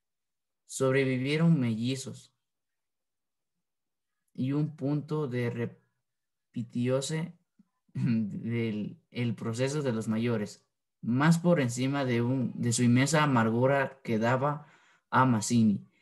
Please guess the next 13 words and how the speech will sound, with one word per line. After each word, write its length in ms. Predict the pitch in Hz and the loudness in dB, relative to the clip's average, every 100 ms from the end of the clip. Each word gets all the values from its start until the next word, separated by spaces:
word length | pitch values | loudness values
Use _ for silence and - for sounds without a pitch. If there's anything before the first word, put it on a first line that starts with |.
| _ | _
Y 180 | - 127 | 0 4
Berta, 340 | 139 147 170 | 4 4 2
gran 300 | 135 131 147 | 4 4 4
compasión 840 | 151 143 127 123 113 127 139 143 135 | 2 2 2 2 0 4 4 2 -2
por 360 | - 123 - _ _ _ | -2 -2 -2 _ _ _
sus 220 | - 123 | -6 -4
cuatro 360 | - 135 135 135 | 2 2 4 4
hijos, 340 | 135 135 147 - | 4 2 -4 0
hubo 500 | 143 160 165 147 _ _ _ _ - _ _ _ - | 4 6 6 4 _ _ _ _ -20 _ _ _ -2
que 140 | 131 | 4
arrancar 500 | 123 120 120 135 147 | 4 4 2 2 2
del 260 | 131 120 113 | 2 2 4
limbo, 600 | 120 135 143 147 170 _ | 4 2 0 -4 -6 _